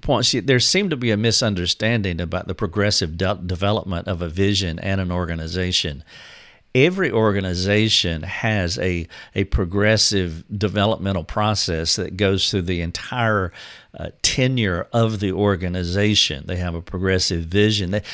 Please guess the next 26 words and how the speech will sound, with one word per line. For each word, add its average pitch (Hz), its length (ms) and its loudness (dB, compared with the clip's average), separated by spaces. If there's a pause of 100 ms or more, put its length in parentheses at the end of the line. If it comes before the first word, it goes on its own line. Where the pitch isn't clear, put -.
(140)
what 175 140 2
I'm 135 80 2
saying 135 480 2
is, 95 260 0
is 92 160 0
that 98 200 0
continue 120 580 0
to 87 160 -6
change. 95 760 -4 (360)
For 170 280 4
example, 113 800 0 (260)
when 113 160 4
I 147 120 4
began 156 360 0
this 101 220 0
ministry 101 580 0
in 82 120 -4
two 95 180 -2
thousand 87 640 -2
and 90 260 -2
eight, 90 360 -4
this 131 260 4
ministry 101 720 2
here, 82 520 -2 (380)
I 135 200 4
assumed 123 1080 0